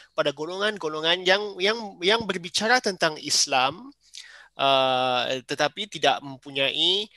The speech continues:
eh, mungkin, eh, training, religious training yang secukupnya berbanding dengan santri-santri yang lama itu. Dan ruangan ini sekarang menjadi expand, telah diperbesarkan, dan ruangan-ruangan itu kita sebut ini telah istilahnya adalah mediumnya itu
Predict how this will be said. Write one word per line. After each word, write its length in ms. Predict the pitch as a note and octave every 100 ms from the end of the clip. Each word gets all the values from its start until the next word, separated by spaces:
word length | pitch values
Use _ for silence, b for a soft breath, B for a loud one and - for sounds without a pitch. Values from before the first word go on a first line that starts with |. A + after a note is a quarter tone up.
| b _
eh, 220 | - B2 B2
mungkin, 640 | C3+ C3+ - F3+ F#3 F#3
eh, 1040 | F3+ C3 B2+ A#2+ A#2+ D#2+ A1 - - - - - _
training, 480 | - G3+ G3+ D#3+ B2+
religious 400 | D3 F3 F3 -
training 400 | F3 D3+ D3 D3
yang 160 | C#3
secukupnya 640 | B2+ - C3+ D#3+ - C#3+ C3+
berbanding 480 | C3+ C3 D3+ F#3 G3+
dengan 400 | D3+ C#3 B2+ B2+
santri-santri 880 | - C#3+ D3+ C3+ C#3+ C3+ G3 G#3
yang 160 | D3+ C3+
lama 560 | B2+ C3+ D#3+ F#3+ D3+ A#2
itu. 240 | - - - B B B B
Dan 160 | - C3+
ruangan 320 | C#3+ D3+ E3+ E3+
ini 160 | E3 F#3+
sekarang 320 | - E3 D3
menjadi 240 | C#3 C#3
expand, 480 | - - D3+ C#3+ F3+ D#4 _ _
telah 240 | - C#3+ B2
diperbesarkan, 1040 | C3 B2+ B2 - C#3+ C3 - A#2+ C3 G3+ B B B B C3
dan 320 | D3 D3 D3+
ruangan-ruangan 720 | D3+ E3+ F#3 A3 G#3+ F#3 F3
itu 320 | E3 A3+ C4
kita 160 | - G3
sebut 320 | - D#3+ D#3
ini 240 | D#3+ G3 A3
telah 240 | C#3+ C3
istilahnya 640 | - D3 D#3 D3+ D3+ F#3+
adalah 160 | D#3 C#3
mediumnya 720 | D3 E3 D3 F#3 E3 D#3 C#3+
itu 400 | A#2 - D#3 G#3+